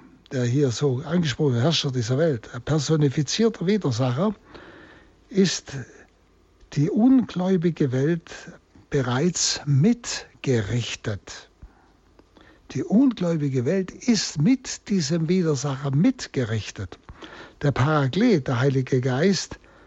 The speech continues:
zeigt das wiederum durch die glaubende Gemeinde auf. Ja? Nämlich der Paraklet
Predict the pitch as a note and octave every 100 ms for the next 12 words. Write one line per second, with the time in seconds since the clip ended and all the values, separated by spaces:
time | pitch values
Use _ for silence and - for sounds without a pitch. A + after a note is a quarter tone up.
0 | - - D#3 D#3+ C#3+ A#2+ D3+ C#3 F3 G#3
1 | C4 C4 - - _ _ E3+ D3+ - C3
2 | C3 B2 F3 G3+ F#3+ F#3 F#3 A3 D4+ A#3+
3 | B2 G#2+ G2 F2 - - - - _ _
4 | _ _ _ _ _ A#2+ F#3 A#3 _ _
5 | - - - - - _ _ _ _ _
6 | - D3+ D#3+ G#3+ - D#3+ C#3+ C#3+ B2+ A#2+
7 | C#3 A#3